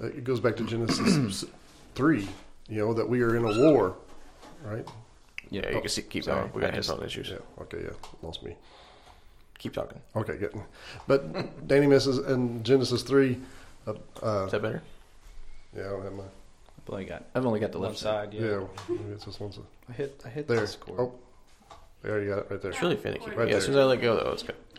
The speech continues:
Speaker 1: Uh, <laughs>
Speaker 2: There we go.
Speaker 3: Yeah.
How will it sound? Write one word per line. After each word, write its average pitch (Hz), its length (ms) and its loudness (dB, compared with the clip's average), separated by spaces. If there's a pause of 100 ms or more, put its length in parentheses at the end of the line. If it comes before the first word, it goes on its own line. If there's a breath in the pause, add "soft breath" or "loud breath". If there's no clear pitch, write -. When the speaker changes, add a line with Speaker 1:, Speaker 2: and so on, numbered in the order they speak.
(180)
Speaker 1:
Uh, - 1700 -4
<laughs> - 380 -16
Speaker 2:
There 151 140 6
we 95 40 4
go. 92 140 2 (220)
Speaker 3:
Yeah. 87 180 -2